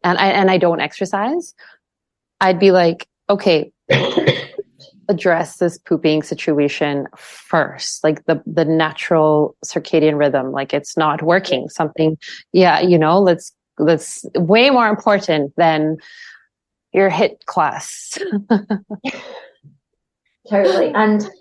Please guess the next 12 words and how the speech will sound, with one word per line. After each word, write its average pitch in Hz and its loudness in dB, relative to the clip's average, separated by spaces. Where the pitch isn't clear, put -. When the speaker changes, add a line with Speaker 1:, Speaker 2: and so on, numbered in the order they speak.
Speaker 2:
I 226 4
used 269 2
to, 190 2
so 202 0
that 214 -2
the 202 -2
gut, 190 -2
going 196 2
back 196 -2
to 208 -4
the 180 2
gut, 165 0